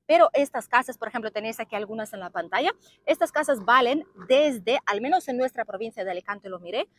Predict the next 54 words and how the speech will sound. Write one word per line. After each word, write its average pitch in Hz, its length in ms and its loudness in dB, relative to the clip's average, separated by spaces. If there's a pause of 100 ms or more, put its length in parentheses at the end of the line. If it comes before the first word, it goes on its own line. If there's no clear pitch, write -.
(220)
valen 294 340 0
desde 240 260 -2
tres 214 300 -10
mil 262 180 -8
quinientos 277 460 -10
euros 233 260 -6
por 190 160 -18
la 185 80 -8
casa. 226 260 -8
Así 208 220 -16
que 202 160 -8
si - 540 -20
tenéis 240 280 -6
pequeños 233 480 -10
ahorros 208 680 0
y 226 100 -14
podéis 196 240 -6
hacer 220 160 -8
la 208 100 0
casa 233 260 -6
poquito 196 300 -12
a 185 60 -4
poco, 214 240 -8
pues 196 160 -16
por 180 180 -20
tres 170 260 -20
mil 175 180 -18
quinientos 180 420 -16
euros 202 300 -12
podéis 160 260 -20
comprarla 180 540 -14 (840)
oye, 220 380 -2
sí, 220 320 -18
es 214 220 -12
un 185 100 -16
pueblo, 160 400 -12
sí, - 480 -14
está 185 680 2
lejos 190 440 -6
de, 180 380 -8
digamos, 180 640 -6
de 185 120 -6
lo 180 100 -8
que 185 100 -20
queréis, 196 360 -8
que 190 80 -18
es 190 100 -18
zona 180 220 -12
turística, 202 500 -12
que 202 80 -14
es 190 120 -20
una 180 120 -14
zona 190 260 -10
que 180 220 -12